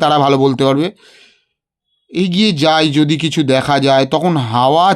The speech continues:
চলছে না, হাওয়া না খেলেও চলবে। এখন আস্তে আস্তে আমরা উদয়পুর বিচের দিকে যাচ্ছি, ওখানে বসে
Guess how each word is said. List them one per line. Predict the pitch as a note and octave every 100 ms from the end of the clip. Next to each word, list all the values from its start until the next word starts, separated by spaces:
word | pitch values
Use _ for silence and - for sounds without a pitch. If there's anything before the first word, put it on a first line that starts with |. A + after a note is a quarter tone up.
| -
চলছে | D#3 D3 C#3+ - E3+ C3
না, | B2+ B2+ A2+ A2 - - _ _ _ _
হাওয়া | D3 F3 F#3
না | D3 D3
খেলেও | D#3+ F3+ G#3 G3+
চলবে। | D#3+ D3+ C#3+ C#3+
এখন | C3+ E3
আস্তে | D#3+ - F3
আস্তে | - F#3 F3
আমরা | E3+ D#3 D#3+ - - - - F#3
উদয়পুর | F#3+ G3 F3 G3 F3
বিচের | E3+ D#3+ E3+ D3+
দিকে | D#3+ D#3+ D3
যাচ্ছি, | C#3+ C#3+ - C3+ D3+
ওখানে | C#3+ E3 D#3
বসে | D#3 D#3 D#3+